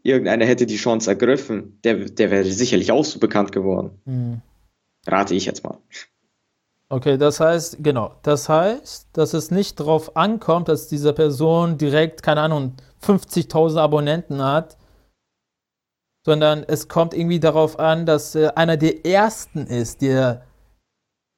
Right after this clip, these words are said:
Speaker 2: so ein, ja, so ein richtig krasses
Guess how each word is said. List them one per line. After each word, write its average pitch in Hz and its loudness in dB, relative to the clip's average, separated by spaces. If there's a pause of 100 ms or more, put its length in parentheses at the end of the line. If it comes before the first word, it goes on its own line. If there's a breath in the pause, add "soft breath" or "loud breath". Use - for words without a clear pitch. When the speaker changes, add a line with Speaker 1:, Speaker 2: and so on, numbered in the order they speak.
(160)
Speaker 2:
so 170 2
ein, 165 0 (1160)
ja, 143 0
so 156 -2
ein 151 0
richtig 175 -2
krasses 165 -2